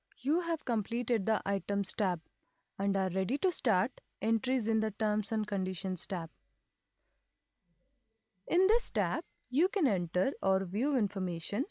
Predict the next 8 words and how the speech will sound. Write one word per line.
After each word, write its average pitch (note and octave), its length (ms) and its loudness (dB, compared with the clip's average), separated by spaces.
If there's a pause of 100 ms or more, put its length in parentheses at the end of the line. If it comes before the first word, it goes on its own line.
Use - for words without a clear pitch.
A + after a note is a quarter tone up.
(120)
related F3+ 560 -2 (100)
to E4 140 0 (1300)
Terms B3+ 340 4
and C#4 100 2
Conditions C4+ 480 2
group, E4 260 0 (960)
line G#3 400 2
number C4+ 360 4